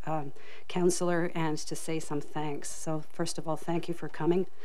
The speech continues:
I am honoured to serve the residents of Oak Bay as councillor in the community that has been my home for the last twenty-four years.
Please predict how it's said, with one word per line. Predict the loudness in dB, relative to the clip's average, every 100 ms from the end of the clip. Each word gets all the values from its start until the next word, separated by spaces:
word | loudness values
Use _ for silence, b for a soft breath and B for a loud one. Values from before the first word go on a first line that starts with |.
| B B B B B B B -4 -2 4
I | 6
am | 8 6 6
honoured | 8 10 10 6 4
to | 0
serve | 2 2 2
the |
residents | 0 0 0 0 0 0
of | 0
Oak | 0 0 0
Bay | 2 2
as | 0 0
councillor | 4 4 4 2 -2
in | 2 4
the | 4
community | 8 10 10 6
that | 4 0
has | 0
been | 0 2 2
my | 4 4
home | 4 2 2
for | 0
the | -2
last | 0 0 0
twenty-four | 0 0 0 0 0
years. | 2 2 2 2 0